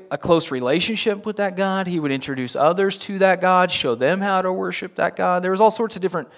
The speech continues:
priests of the various gods out there. And, uh, while not all of the Israelites would necessarily be part of the official priesthood, I don't, they wouldn't all be Levites. You had to be a Levite to be part of the priesthood, a descendant of Aaron.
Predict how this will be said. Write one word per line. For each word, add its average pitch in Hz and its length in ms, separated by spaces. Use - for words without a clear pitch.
priests 135 760
of 135 140
the 147 80
various 160 560
gods 156 520
out 208 320
there. 87 300
And, 151 400
uh, 147 240
while 156 220
not 208 260
all 190 320
of 180 80
the 170 80
Israelites 160 600
would 151 120
necessarily 151 640
be 139 420
part 160 260
of 160 120
the 147 120
official 151 460
priesthood, 208 760
I 139 100
don't, 139 300
they 147 120
wouldn't 151 240
all 143 160
be 131 180
Levites. 131 720
You 135 60
had 131 100
to 131 60
be 131 80
a 113 80
Levite 127 440
to - 60
be 117 80
part 127 220
of 117 40
the 107 60
priesthood, 117 580
a 113 40
descendant 123 480
of 113 80
Aaron. 123 420